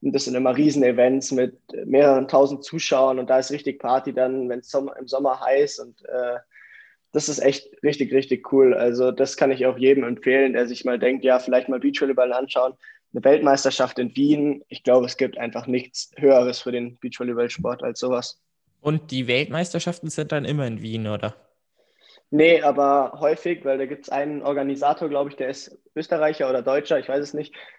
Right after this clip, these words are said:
Speaker 1: Aber es ist echt, sind sehr viele Turniere sind in Hamburg und in Wien.
Speaker 2: Ah, okay. Das heißt, da einfach voll dahinter. Und jetzt eben,
Speaker 1: Mhm.
Speaker 2: um auf den Hallenvolleyball zu kommen,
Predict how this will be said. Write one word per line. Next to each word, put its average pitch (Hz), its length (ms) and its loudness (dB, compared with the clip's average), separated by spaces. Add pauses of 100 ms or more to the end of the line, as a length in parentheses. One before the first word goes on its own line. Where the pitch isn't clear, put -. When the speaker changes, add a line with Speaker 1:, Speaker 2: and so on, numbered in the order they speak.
(140)
Speaker 1:
Aber 135 280 4
es 123 120 -4
ist - 140 -14
echt, 139 240 -2 (260)
sind 143 220 -4
sehr 143 320 2
viele 143 300 0
Turniere 139 340 0
sind 123 240 -4
in 127 180 0
Hamburg 127 340 -2
und 117 120 -4
in 120 140 -4
Wien. 123 320 -4 (320)
Speaker 2:
Ah, 143 180 2
okay. 90 240 -6 (360)
Das - 140 -12
heißt, 101 220 -6
da 87 80 -2
einfach 101 240 -6
voll 107 220 -6
dahinter. 104 400 -6 (420)
Und 131 220 0
jetzt 139 240 -2
eben, 135 300 -2
Speaker 1:
Mhm. 127 60 -6
Speaker 2:
um 139 140 -6
auf 101 200 0
den 120 200 -8
Hallenvolleyball 170 800 -4
zu 170 200 -8
kommen, 165 520 -6